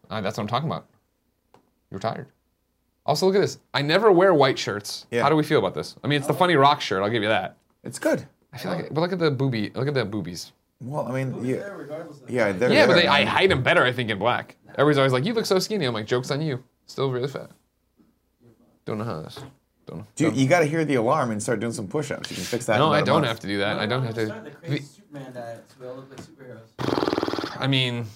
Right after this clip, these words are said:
Speaker 3: So we all do it
Speaker 1: there's
Speaker 3: together.
Speaker 1: no way for us to have this job and do it. We can't, we have to work out. It's not just eating like superheroes. It's, you gotta actually go out and, like, lift shit and do leg stuff.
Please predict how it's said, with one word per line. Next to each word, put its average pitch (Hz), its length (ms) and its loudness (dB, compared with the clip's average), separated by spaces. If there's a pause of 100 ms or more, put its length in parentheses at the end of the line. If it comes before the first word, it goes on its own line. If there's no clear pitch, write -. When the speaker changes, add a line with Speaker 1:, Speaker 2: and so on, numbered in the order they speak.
(520)
Speaker 3:
So 165 60 -16
we 165 100 -12
all 170 100 -10
do 185 120 -12
it 185 120 -14
Speaker 1:
there's 151 140 4
Speaker 3:
together. 170 160 6
Speaker 1:
no 220 80 10
way 214 140 10
for 196 140 4
us 180 120 2
to 165 80 4
have 160 280 2
this 139 140 0
job 127 460 2
and 107 120 -4
do 131 160 -2
it. 90 80 -4
We 101 100 -2
can't, 104 220 -2
we 123 120 2
have - 120 2
to 120 60 2
work 127 280 4
out. 135 300 2
It's - 100 -4
not 196 120 6
just 165 260 0
eating 196 220 4
like 104 140 0
superheroes. 95 640 -2
It's, - 120 -14
you 117 40 -2
gotta 110 280 2
actually 110 240 -2
go 110 100 6
out 113 80 4
and, 104 80 0
like, 104 160 -2
lift 117 200 0
shit 101 320 4
and 98 120 -6
do 104 80 -4
leg 104 240 0
stuff. 92 400 -2